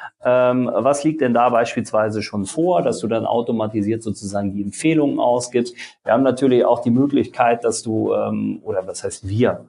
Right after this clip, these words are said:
Ähm, wir, wir, wir befinden uns in der guten Situation, dass eigentlich jedes Unternehmen, ähm, schon relativ einfach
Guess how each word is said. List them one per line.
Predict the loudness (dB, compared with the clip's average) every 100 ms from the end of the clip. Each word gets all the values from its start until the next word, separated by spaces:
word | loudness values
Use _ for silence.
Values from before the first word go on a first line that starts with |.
| -8
Ähm, | -6 -6 -8 -14 -6
wir, | -2 0 0
wir, | -2 -2 -2
wir | -2 0
befinden | -2 2 2
uns | 4 4
in | 4
der |
guten | 2 0 0 0
Situation, | 0 2 0 0 0 2 2
dass | 2
eigentlich | 0 0 -4 0
jedes | 0 2 0
Unternehmen, | -4 -2 0 2 2 0 -2 -8 -10 -10 -2 2
ähm, | 4 4 2 -2 -4 -8 -10 -10 -6
schon | -2 2 2 2
relativ | 0 2 2 2 0 -2 -2 -2
einfach | -4 -2 -2 0 -2 -2